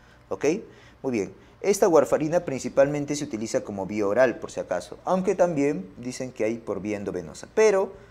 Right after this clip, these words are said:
lo que se utiliza es por vía oral, ¿ya? Principalmente. La biodisponibilidad es casi del cien por ciento,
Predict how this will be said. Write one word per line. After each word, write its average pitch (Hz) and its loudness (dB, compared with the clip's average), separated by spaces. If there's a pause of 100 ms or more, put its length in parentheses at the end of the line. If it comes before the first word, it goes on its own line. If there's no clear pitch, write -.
(220)
lo 220 -4
que 226 -4
se 202 -6
utiliza 170 -2
es - -10
por 110 -2
vía 110 2
oral, 85 -2 (320)
¿ya? 131 -6
Principalmente. 95 -10 (520)
La 120 2
biodisponibilidad 147 4
es 143 0
casi 139 2
del 107 -2
cien 98 -8
por 101 -6
ciento, 135 -4